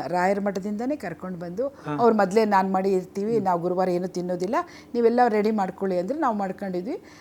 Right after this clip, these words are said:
Speaker 1: ಅದೇ ಅವ್ರು ಬಂದು ಮದುವೆ ಮಾಡಿ ಹೋದ್ರು.
Speaker 2: ಯಾರು?
Speaker 1: ಆ,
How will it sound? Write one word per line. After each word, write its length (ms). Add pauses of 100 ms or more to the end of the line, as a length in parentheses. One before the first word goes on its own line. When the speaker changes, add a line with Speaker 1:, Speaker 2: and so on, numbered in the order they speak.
(140)
Speaker 1:
ಅದೇ 200
ಅವ್ರು 240
ಬಂದು 320
ಮದುವೆ 280
ಮಾಡಿ 280
ಹೋದ್ರು. 580
Speaker 2:
ಯಾರು? 200
Speaker 1:
ಆ, 680